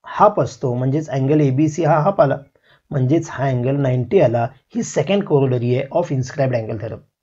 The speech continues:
मग ही corollary काय सांगते, हा जो अँगल एबीसी आहे, ज्यानं सेमी सर्कल इंटरसेप्ट केला, शिवाय तो सेमी सर्कलमध्ये इन्स्क्राइब झाला, म्हणून ही corollary अशी सांगते, angle inscribed in semi circle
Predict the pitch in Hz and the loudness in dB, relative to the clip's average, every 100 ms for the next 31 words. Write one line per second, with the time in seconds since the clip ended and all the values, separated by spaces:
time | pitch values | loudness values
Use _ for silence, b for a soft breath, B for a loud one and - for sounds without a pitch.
0 | _ _ _ - 165 185 185 170 170 160 | _ _ _ 0 4 6 4 4 4 4
1 | 147 135 113 107 143 180 202 B B - | 4 2 -2 -4 0 0 -2 B B 0
2 | 147 165 190 - 151 170 190 156 151 196 | 4 4 2 2 2 4 4 4 4 4
3 | - 175 110 - _ _ _ _ _ _ | 2 2 2 -4 _ _ _ _ _ _
4 | - 120 135 165 208 - - - - 147 | -6 0 2 4 2 -2 -14 -10 0 4
5 | 175 190 170 202 190 160 180 202 202 180 | 4 4 4 4 4 2 4 4 2 4
6 | 190 202 180 185 185 208 202 175 196 190 | 6 6 4 4 6 4 4 2 2 2
7 | 175 196 202 202 185 - 190 165 123 110 | 2 4 6 6 6 2 2 2 0 -2
8 | - _ _ _ _ _ _ _ _ _ | -8 _ _ _ _ _ _ _ _ _
9 | _ _ - 143 165 151 - 151 185 190 | _ _ -2 2 4 4 4 6 8 8
10 | 160 - - 123 120 160 202 - 143 135 | 6 2 -4 -6 -2 2 2 0 -2 2
11 | 156 180 151 147 - 175 190 202 220 175 | 4 4 4 2 2 4 8 8 8 6
12 | 190 196 214 147 120 143 156 | 2 4 4 2 -2 2 2